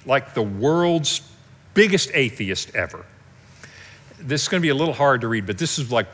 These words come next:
or understand, but it's really interesting. Nietzsche would love to have been God, but even Nietzsche knew he couldn't be God. He said, "Anybody who's ever had a st-," I'm gonna paraphrase this,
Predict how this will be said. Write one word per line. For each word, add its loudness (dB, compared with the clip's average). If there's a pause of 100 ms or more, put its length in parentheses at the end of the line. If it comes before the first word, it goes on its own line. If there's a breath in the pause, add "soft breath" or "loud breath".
(100)
or -4 (160)
understand, -2
but -6 (100)
it's -6
really 2
interesting. -6 (260)
Nietzsche 0 (380 loud breath)
would 0
love 4
to 0
have 0
been 0
God, -4 (840 loud breath)
but 2
even 2
Nietzsche 2
knew -2
he -6
couldn't 2
be -2
God. 0 (280 loud breath)
He -4
said, 2 (460 loud breath)
"Anybody 4 (180)
who's 0
ever 4
had 2
a 0
st-," -4
I'm -2
gonna -2
paraphrase -4
this, -10